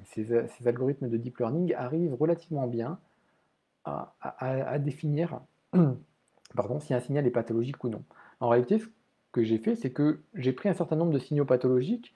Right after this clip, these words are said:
euh, caractéristiques, tels qu'on les connaît, comme exemple,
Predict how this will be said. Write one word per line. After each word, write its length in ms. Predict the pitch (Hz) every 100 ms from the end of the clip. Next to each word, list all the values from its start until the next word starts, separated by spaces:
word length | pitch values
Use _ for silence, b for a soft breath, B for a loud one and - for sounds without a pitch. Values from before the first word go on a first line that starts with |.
| B B B -
euh, 520 | 113 107 104 101 98
caractéristiques, 920 | - 120 123 - 120 117 - 165 - _ _
tels 140 | - 120
qu'on 140 | 123
les 120 | 117
connaît, 320 | 110 110 185 - _ _ _ _
comme 180 | - 113
exemple, 360 | 110 120 226